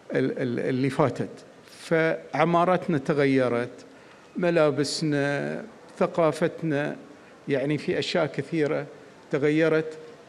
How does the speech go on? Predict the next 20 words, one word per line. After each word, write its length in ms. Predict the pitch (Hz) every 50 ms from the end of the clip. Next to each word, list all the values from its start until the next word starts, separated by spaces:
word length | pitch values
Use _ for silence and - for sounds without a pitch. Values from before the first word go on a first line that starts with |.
| - - 151
بس 280 | 185 202 196 - - -
في 200 | - - 175 160
هالثمانين 600 | 175 170 - 180 170 160 147 151 165 170 165 156
سنة 400 | - - - 175 160 151 151 147 - - - - - - -
اللي 200 | 143 135 139 139
فاتوا 520 | 135 - 160 151 139 - - 147 135 143 - - - - - - - - - - 139
من 380 | 139 147 151 147 147 151 151 - - - - - - - - - -
عصر 420 | - - - 151 151 - - 165
النفط. 360 | 147 135 135 131 117 - - - - - - - - - - - -
فلذلك 540 | 151 147 156 156 170 170 165 156 - -
أنا 160 | 165 160 143 143
أسمي 380 | - - 175 165 151 151 143
هالفترة، 580 | 143 135 131 - - 156 151 - 135 131 135 135 - - - - - - - - - - -
الفترة 360 | 147 120 - 175 160 - 156 143
كلها 380 | - - 170 147 131 123 117 117
هي 280 | 120 123 123 120 120 - - -
فترة 300 | 151 135 - - 113 - - - - - - - - - - -
عصر 400 | - - 156 165 - - - 147 131 123 - - - - -
ال-، 200 | 139 120 117 120
اللؤلؤ، 680 | - 73 - - 127 120 135 175 220 208 175 185 202